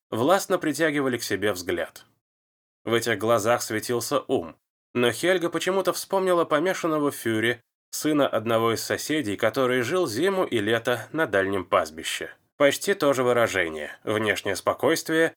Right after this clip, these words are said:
и внутренняя жизнь, совсем не похожую на общую и непонятную. Только помешанный Фюри и сам никого не понимал,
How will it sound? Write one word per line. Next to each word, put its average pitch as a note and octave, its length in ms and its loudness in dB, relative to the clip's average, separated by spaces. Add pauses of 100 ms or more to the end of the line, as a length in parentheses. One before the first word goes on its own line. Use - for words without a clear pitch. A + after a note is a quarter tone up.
(200)
и D#3 140 0
внутренняя D#3+ 580 2
жизнь, G#2 440 -2 (200)
совсем E3+ 420 2
не E3+ 80 0
похожую G2+ 540 0
на F#2+ 180 2
общую D#3 540 0 (220)
и F#3 160 -2
непонятную. F#2+ 760 0 (180)
Только B2+ 460 2
помешанный B2+ 640 2
Фюри A2+ 400 0
и B2 160 -4
сам F#3 320 0
никого G#2 360 2
не F#2 100 -2
понимал, G#2 540 -2